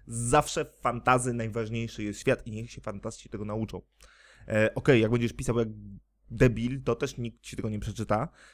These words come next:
e, ale nigdy, nigdy nie będziesz dobrym fantastą, jeśli nie napiszesz dobrego świata.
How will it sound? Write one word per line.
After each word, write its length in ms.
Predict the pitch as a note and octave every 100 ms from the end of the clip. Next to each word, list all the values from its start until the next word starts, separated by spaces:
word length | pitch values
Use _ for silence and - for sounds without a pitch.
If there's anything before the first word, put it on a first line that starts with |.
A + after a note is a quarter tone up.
| -
e, 420 | A2 A2 A2 A2 - -
ale 600 | A#2+ A#2+ B2 A#2+ A#2+ - _ E2 - -
nigdy, 800 | A2+ C3 C3+ D#3+ C3+ A2+ A#2+ A2+ A#2
nigdy 580 | A2+ A#2+ C#3+ B2+ A#2+
nie 120 | B2 A2
będziesz 360 | B2 A#2+ A2+
dobrym 320 | G#2+ G#2 G#2
fantastą, 500 | G2+ G#2 G#2 A#2+ A2+
jeśli 200 | A2 G#2
nie 120 | G#2+ A2
napiszesz 320 | G#2+ A2 G#2+
dobrego 300 | G#2 G#2+ G#2
świata. 300 | - G2